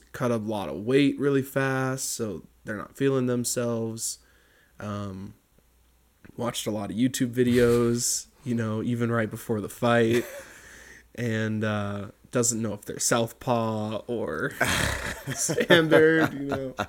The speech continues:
And, uh, but it's the perseverance there, you know, it's the passion too, but it's the perseverance. This kid went into the fight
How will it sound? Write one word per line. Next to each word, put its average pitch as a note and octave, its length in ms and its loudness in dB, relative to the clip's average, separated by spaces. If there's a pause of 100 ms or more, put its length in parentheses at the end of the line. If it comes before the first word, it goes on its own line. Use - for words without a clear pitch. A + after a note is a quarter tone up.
(880)
And, C3 420 2
uh, A2+ 540 -2 (1120)
but C3+ 380 4 (1080)
it's - 200 -4
the B2+ 120 -4
perseverance A#2+ 1120 0 (140)
there, F#2+ 400 -10
you A#2 80 -6
know, A#2 80 -2
it's A#2+ 140 -2
the D3+ 80 -4
passion D3+ 540 0
too, A2 380 -2
but A2+ 140 -6
it's A2 160 -6
the - 60 -8
perseverance. G#2+ 840 -8 (840)
This B2 580 2
kid A#2 600 2 (580)
went B2 340 -2
into C3 440 0
the C3+ 100 -6
fight A2 480 -4